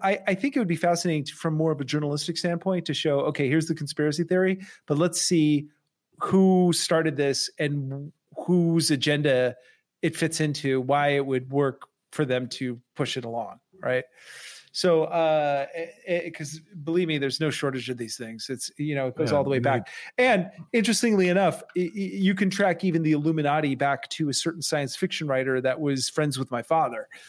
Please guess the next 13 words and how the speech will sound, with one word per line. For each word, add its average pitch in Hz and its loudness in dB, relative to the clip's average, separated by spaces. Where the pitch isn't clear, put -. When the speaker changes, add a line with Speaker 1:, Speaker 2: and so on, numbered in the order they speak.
Speaker 2:
Mm-hmm. 151 2
Speaker 1:
And, 139 2
uh, 131 2
they 165 2
all 160 4
hung 139 0
out 131 -2
together. 135 0
And 139 -2
there 143 2
was 139 -2
this, - 0
uh, 135 2